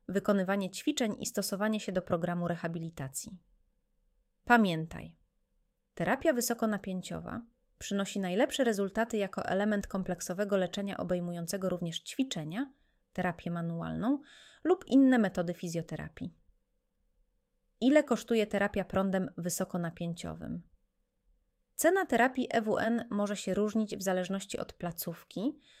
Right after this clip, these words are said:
lokalizacji oraz liczby zaplanowanych zabiegów.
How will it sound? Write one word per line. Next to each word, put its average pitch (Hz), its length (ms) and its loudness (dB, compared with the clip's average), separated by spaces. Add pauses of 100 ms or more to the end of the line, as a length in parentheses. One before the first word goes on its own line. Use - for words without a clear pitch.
(200)
lokalizacji 185 880 0
oraz 196 440 0
liczby 233 360 2
zaplanowanych 185 680 -2
zabiegów. 165 680 -6